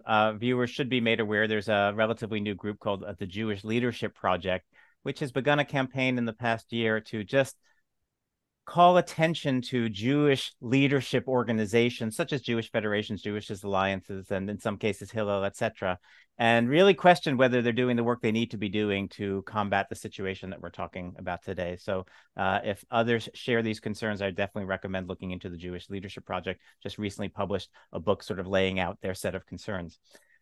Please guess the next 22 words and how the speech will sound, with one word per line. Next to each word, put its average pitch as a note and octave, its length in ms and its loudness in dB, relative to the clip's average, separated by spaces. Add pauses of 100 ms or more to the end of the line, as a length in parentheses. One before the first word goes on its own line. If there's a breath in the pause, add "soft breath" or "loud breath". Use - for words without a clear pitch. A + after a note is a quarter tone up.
(160)
Um, B2 220 0 (100)
all E3 160 8
right, B2 260 8 (140)
um, B2 260 4
as C3+ 200 0
we, D3 240 2
we C#3+ 100 -4
come F#3 300 0
to F3 120 -4
the D#3+ 160 0
end, A2+ 300 2
let B2 160 2
me C#3 240 0
ask A#2+ 380 4 (160)
you C#3 560 2
if C3 120 -8
you C#3+ 100 -4
have D3+ 200 6 (100)
any D#3+ 300 4
ideas, C3 560 6
any C3 180 2
suggestions. A#2+ 880 -4